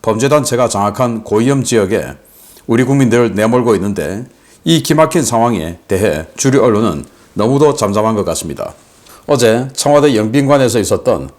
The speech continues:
외신 기자의 한국 국민 북한 억류 주장은 사실이며 현재 여섯 명의 우리 국민이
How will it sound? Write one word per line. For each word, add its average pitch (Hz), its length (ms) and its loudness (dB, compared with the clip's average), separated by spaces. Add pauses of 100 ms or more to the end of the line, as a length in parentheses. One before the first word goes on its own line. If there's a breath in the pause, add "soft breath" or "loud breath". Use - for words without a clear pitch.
(120)
외신 120 380 2
기자의 131 520 2
한국 127 380 -4
국민 120 400 0
북한 131 340 -2
억류 127 320 0
주장은 107 380 0
사실이며 95 720 -4 (340 loud breath)
현재 127 380 2
여섯 151 220 2
명의 117 420 -2
우리 110 200 -2
국민이 110 580 0